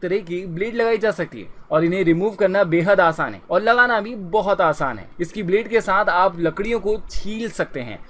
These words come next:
और मजबूत packets को काट सकते हैं। इसे आप अपनी चाबियों के साथ लटका कर अपने साथ कहीं भी लेकर जा सकते हैं और इसकी छोटी सी blade के साथ कटाई का बहुत सारा काम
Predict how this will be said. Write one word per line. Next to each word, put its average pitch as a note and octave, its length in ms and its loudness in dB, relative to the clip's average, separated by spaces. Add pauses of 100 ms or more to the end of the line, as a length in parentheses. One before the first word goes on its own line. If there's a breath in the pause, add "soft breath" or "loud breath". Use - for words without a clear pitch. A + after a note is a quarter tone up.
(140 soft breath)
और F3 260 6
मजबूत F3+ 420 0
packets G3 360 0
को A#3+ 120 -6
काट G#3 280 2
सकते C#3 220 -12
हैं। - 300 -14
इसे F3+ 160 -4
आप A3+ 160 4
अपनी A3+ 260 -6 (260 loud breath)
चाबियों A3 440 2
के B3 120 -2
साथ G#3+ 300 -2
लटका G3 340 0
कर F#3+ 220 2
अपने F3+ 240 -4
साथ F3 240 -2
कहीं F#3 360 -4
भी G#3+ 120 -6
लेकर F3 240 -2
जा C#3+ 140 2
सकते A#2 260 -12
हैं F2+ 100 -16
और C#3 120 -4
इसकी E3 200 -10
छोटी F3+ 340 -4
सी F#3 160 -8
blade E3 280 2
के E3+ 120 -4
साथ D#3+ 260 0
कटाई E3+ 380 0
का F#3 160 0
बहुत E3 400 0
सारा E3+ 180 2
काम D3 260 -2